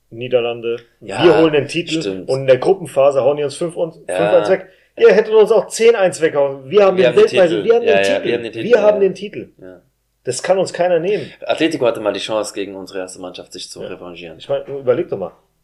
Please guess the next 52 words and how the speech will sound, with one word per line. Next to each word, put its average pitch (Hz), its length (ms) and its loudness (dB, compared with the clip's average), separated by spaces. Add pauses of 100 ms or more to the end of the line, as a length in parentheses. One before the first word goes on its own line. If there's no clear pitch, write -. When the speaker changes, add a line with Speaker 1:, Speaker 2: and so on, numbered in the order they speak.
(220)
Speaker 1:
Kein 156 240 -4
Schwanz 143 480 -6
redet 131 220 -10
mehr 123 140 -4
über 117 100 -4
das 107 140 -8
fünf 120 200 -14
zu - 120 -10
eins. 113 340 -10
Speaker 2:
Hm. 92 340 -16 (120)
Speaker 1:
Aber 87 220 -6
viele 139 360 -6
reden 120 220 -8
immer 120 180 -10
noch 113 160 -10
von 127 120 -10
der 104 80 -4
Parade 98 440 -6
von 101 160 -18
Casillas 120 720 -10
oder 98 180 -10
von 98 120 -20
dem 92 140 -20
eins 117 240 -14
Speaker 2:
Oder 117 160 0
von 120 100 0
dem, 110 100 0
Speaker 1:
generell 107 180 2
Speaker 2:
oder 117 120 2
Speaker 1:
von 120 100 0
Speaker 2:
von 110 60 0
Speaker 1:
dem 110 100 -4
Speaker 2:
dem - 60 -14
Speaker 1:
Team. 117 100 -4
Speaker 2:
Frontkick 127 420 -4
gegen 104 180 -8
Alonso. 110 360 -8 (300)
Speaker 1:
Alles. 143 480 -2 (380)
Ja. 78 220 -18 (300)
Speaker 2:
Der - 80 -10
hat - 120 -14
fast - 140 -8
seinen 101 180 -10
Brustkorb - 640 -12
eingetreten, 90 600 -12
Alter. 80 220 -6
Speaker 1:
Der 90 80 -6
Junge, 85 260 -8
der 80 120 -20
Spaß. - 320 -20
Speaker 2:
Keine 123 280 -4
Karte. 117 400 -8